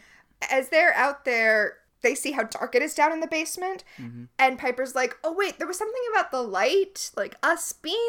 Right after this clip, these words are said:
Speaker 1: the light or needing a light to fight the shadow."
Speaker 2: You need a shadow to find the light, and, uh, you need a light to find the shadow, but that doesn't make sense because shadows run from light.
Speaker 1: And they're
Speaker 2: And
Speaker 1: like, "Oh wait,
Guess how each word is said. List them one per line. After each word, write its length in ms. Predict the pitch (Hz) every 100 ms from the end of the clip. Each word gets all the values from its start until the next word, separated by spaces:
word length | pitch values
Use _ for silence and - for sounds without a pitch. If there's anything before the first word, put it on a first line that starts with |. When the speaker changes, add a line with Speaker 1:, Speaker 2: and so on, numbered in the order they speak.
| 440
Speaker 1:
the 160 | 440 453
light 300 | 440 440 440
or 120 | 277 190
needing 360 | 233 403 427
a 120 | 427 427
light 340 | 427 440 415 -
to 100 | -
fight 400 | - 294 - -
the 100 | -
shadow." 840 | - - 330 415 440 427 427 427 415 -
Speaker 2:
You 100 | -
need 180 | 113 110
a 80 |
shadow 360 | 110 107 104 101
to 100 | 104
find 440 | - 147 143 139
the 80 | 131
light, 480 | 127 123 123 120 113
and, 320 | - 113 113 - _ - _ _ _ _
uh, 140 | 123 110
you 100 | 113
need 160 | 113 113
a 60 |
light 260 | 107 104 104
to 100 | 101
find 420 | - 135 131 131
the 80 | 127
shadow, 760 | 113 123 117 120 117 117 98 -
but 320 | - 101 101 _ _ _
that 140 | 123 113
doesn't 220 | 117 110
make 200 | 104 101
sense 340 | - 127 123
because 480 | - 110 110 104 -
shadows 520 | - 107 101 104 104
run 280 | 127 147 135
from 260 | - 131 123
light. 360 | 120 120 117 - _ _ _ _
Speaker 1:
And 100 | 269
they're 100 | 247
Speaker 2:
And 40 | 247
Speaker 1:
like, 200 | 247 311
"Oh 60 |
wait, 360 | 311 339 220